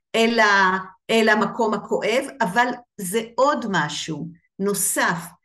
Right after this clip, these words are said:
זה גם לשבת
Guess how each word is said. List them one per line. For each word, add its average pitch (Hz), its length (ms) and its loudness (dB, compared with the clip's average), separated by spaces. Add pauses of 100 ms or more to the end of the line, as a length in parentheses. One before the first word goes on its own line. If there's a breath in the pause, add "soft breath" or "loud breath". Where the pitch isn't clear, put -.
(200)
זה 190 180 -2 (100)
גם 262 440 2 (400)
לשבת 262 880 0